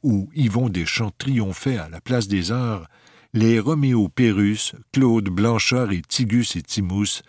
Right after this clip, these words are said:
pratiquaient un humour non seulement égrillard mais parfois lesté de graves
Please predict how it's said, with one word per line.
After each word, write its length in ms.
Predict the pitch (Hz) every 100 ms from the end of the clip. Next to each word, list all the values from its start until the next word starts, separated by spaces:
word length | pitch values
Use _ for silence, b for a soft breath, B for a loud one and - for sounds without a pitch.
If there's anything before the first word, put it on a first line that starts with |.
| b b _
pratiquaient 680 | - 143 - 131 - 131 101
un 160 | 92
humour 500 | 107 110 110 113 113
non 220 | 104 139
seulement 500 | 143 - 107 101 101 -
égrillard 760 | 165 127 101 107 104 123 110 90
mais 180 | 117 127
parfois 540 | - 143 - 127 123
lesté 500 | 110 135 - - 135
de 140 | 101
graves 540 | 87 90 98 123 98